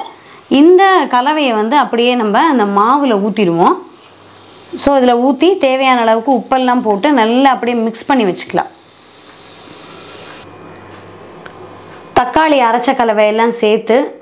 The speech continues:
மொத்தமா மூணு cup அளவுக்கு இதுல தண்ணி விட்டு மாவு பார்த்தீங்க அப்படின்னா தோசை மாவு பதத்துக்கு இப்போ ready ஆயிடுச்சு. சாம்பாரும் நம்ம வந்து,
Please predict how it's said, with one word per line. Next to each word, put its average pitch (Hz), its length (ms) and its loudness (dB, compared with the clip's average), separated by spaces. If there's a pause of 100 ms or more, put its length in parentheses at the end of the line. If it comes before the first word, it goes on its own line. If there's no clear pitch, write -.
(140)
மொத்தமா 302 580 2 (540)
மூணு 277 400 4
cup 247 240 -2
அளவுக்கு 226 400 0
இதுல 214 180 0
தண்ணி 202 280 0
விட்டு 202 500 -2 (240)
மாவு 233 320 0
பார்த்தீங்க 208 40 0
அப்படின்னா 208 540 0 (160)
தோசை 277 320 2
மாவு 208 380 0
பதத்துக்கு 185 280 -2
இப்போ 277 160 2
ready 190 180 0
ஆயிடுச்சு. 180 440 0 (400)
சாம்பாரும் 320 840 2
நம்ம 247 240 -2
வந்து, 214 640 2